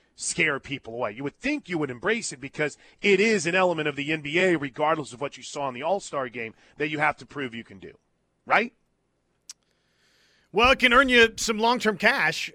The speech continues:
Speaker 2: if, uh, you're somebody that can guard multiple positions and, oh, by the way, shoot and score and, and, you know, be a com-, complete package player. So,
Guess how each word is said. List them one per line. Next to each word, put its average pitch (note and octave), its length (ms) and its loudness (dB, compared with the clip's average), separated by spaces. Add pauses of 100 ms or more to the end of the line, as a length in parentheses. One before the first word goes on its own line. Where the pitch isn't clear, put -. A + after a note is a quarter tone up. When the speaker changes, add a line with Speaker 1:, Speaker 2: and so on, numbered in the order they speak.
(100)
Speaker 2:
if, F3+ 340 0
uh, D#3+ 260 4
you're D#3+ 140 -4
somebody F3+ 320 -2
that E3 140 -4
can C#3+ 320 -8 (420)
guard F3+ 240 2
multiple F#3 400 2
positions D3 800 -2
and, D#3 160 -4
oh, E3+ 140 2
by D#3+ 160 4
the D#3 60 0
way, D3+ 180 0
shoot E3 320 -4
and D3 100 -16
score D3+ 320 -4
and, C#3 160 4 (100)
and, C3+ 300 -6 (260)
you D#3 100 -12
know, C3+ 260 -8
be D#3 160 2
a C#3+ 40 2
com-, C#3 280 -10 (200)
complete E3 380 -8
package E3 460 -2
player. D#3+ 400 2 (640)
So, C3+ 440 -2